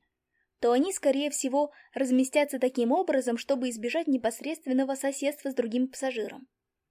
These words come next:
Каждый постарается сесть так, чтобы соседнее место осталось свободным. Продолжим наблюдение на следующей остановке. В салон входит еще несколько пассажиров.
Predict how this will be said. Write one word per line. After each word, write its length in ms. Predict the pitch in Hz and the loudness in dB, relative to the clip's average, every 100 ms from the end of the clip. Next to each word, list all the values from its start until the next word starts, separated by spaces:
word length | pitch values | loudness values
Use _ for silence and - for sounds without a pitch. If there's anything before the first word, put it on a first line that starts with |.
| - | 0
Каждый 380 | 349 330 247 | 4 4 0
постарается 600 | 240 269 - 269 262 247 247 | -6 -4 0 4 4 2 -4
сесть 340 | - 226 - | -6 -8 -2
так, 220 | 330 392 | 0 0
чтобы 280 | - 262 240 | 2 0 0
соседнее 560 | 262 262 269 247 226 226 | -2 -2 -2 -4 -2 -2
место 400 | 247 349 - 339 | 0 -2 0 -2
осталось 500 | 262 - 254 277 262 | -2 -2 0 0 -6
свободным. 640 | 240 254 240 214 202 202 _ _ _ _ _ _ _ | -2 -2 0 -2 -4 -18 _ _ _ _ _ _ _
Продолжим 560 | - 233 226 381 403 349 | -2 0 4 2 2 2
наблюдение 600 | 269 233 240 247 330 302 | 2 2 0 -2 0 0
на 120 | 285 | 0
следующей 500 | - 339 247 233 - | 0 -2 -2 -4 -4
остановке. 600 | 220 - 247 202 - - _ _ _ _ _ _ _ _ | -6 -4 -4 -6 -14 -20 _ _ _ _ _ _ _ _
В 80 | - | -6
салон 380 | - 240 294 392 | 2 4 4 0
входит 420 | - 269 311 330 | -2 -2 0 -2
еще 360 | 254 254 - 302 | -4 -4 0 2
несколько 420 | 262 262 269 - | 2 0 -6 -6
пассажиров. 600 | 262 262 254 233 196 - | -6 -2 -2 -2 -4 -14